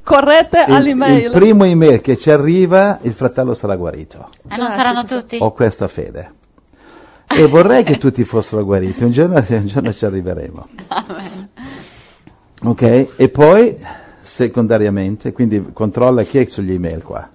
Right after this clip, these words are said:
Speaker 2: Chi è, chi è che c'ha gli occhi sugli email?
Speaker 1: Io e anche Dora.
Speaker 2: Ecco, fammi sapere chi è il fratello, la sorella, o i fratelli o le sorelle che ci, ti mandano il primo email
Speaker 1: Ok.
Speaker 2: e che nel nome di Gesù Cristo saranno
Speaker 1: Amen.
Speaker 2: guariti
Speaker 1: Nel nome di
Speaker 2: immediatamente.
Speaker 1: Gesù,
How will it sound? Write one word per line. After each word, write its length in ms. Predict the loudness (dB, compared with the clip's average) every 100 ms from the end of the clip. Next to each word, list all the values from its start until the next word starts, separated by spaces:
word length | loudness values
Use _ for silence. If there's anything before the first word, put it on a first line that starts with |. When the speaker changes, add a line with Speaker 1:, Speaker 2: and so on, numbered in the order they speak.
| _ _ _ _ _ _
Speaker 2:
Chi 120 | -4
è, 60 |
chi 240 | -4 -4 -4
è 60 |
che 80 | -4
c'ha 120 | -6
gli 80 | -6
occhi 180 | -6 -10
sugli 240 | -16 -14 -14
email? 220 | -14 -10
Speaker 1:
Io 300 | -6 -6 -6
e 60 |
anche 240 | -10 -12 -10
Dora. 140 | -4
Speaker 2:
Ecco, 140 | -4 -2
fammi 260 | -2 -2 0
sapere 400 | 0 2 2 2
chi 100 | 0
è 20 |
il 60 | 2
fratello, 380 | 0 2 2
la 140 | 2 -2
sorella, 640 | -2 -2 0 0 0 -2 -8 -20 -20 -20 _ -18 -2
o 200 | 2 2
i 80 |
fratelli 560 | 2 -2 -2 0 0 0
o 60 | -2
le 120 | -4
sorelle 440 | -4 -2 0 -2
che 320 | -2 -4 -4 -8
ci, 180 | -12
ti 120 | -6 -2
mandano 260 | 0 0
il 60 | -2
primo 300 | -2 0 2
email 500 | 2 2 2 0 -4 -8
Speaker 1:
Ok. 180 | -16 -14 -14 -14 -18 -12
Speaker 2:
e 260 | -4 -4 -4
che 180 | -6 -4
nel 140 | -2
nome 240 | -2 0
di 120 | 0 -2
Gesù 240 | -8 -12
Cristo 340 | -12 -12 -12
saranno 240 | -12 -8 -6 -4
Speaker 1:
Amen. 60 |
Speaker 2:
guariti 260 | -4 -4 -6
Speaker 1:
Nel 160 | -6
nome 240 | -6 -4 -4
di 60 | -6
Speaker 2:
immediatamente. 260 | -4 -4 -2
Speaker 1:
Gesù, 140 | -6